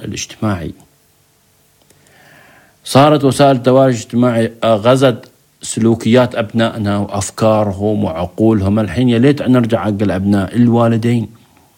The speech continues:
صاروا منشغلين بالمنصات الرقمية.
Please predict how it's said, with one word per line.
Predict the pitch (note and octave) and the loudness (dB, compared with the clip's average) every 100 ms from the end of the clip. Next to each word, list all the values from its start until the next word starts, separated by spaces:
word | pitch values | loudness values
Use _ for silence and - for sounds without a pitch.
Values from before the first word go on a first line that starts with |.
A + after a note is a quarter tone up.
| _ _ _ _ _ _ _ _ _ - - - - | _ _ _ _ _ _ _ _ _ -20 -20 -20 -2
صاروا | A2+ B2 C3+ | 2 4 4
منشغلين | B2 A2 - G#2 A#2 C3 C#3+ C#3 | 4 2 0 2 4 6 6 6
بالمنصات | A#2+ A2+ A2+ G#2+ - A#2 G#2 | 4 2 0 -2 -2 -2 -2
الرقمية. | G#2 G#2 G2+ A#2 A2+ F#2+ | -4 -4 -2 0 0 -2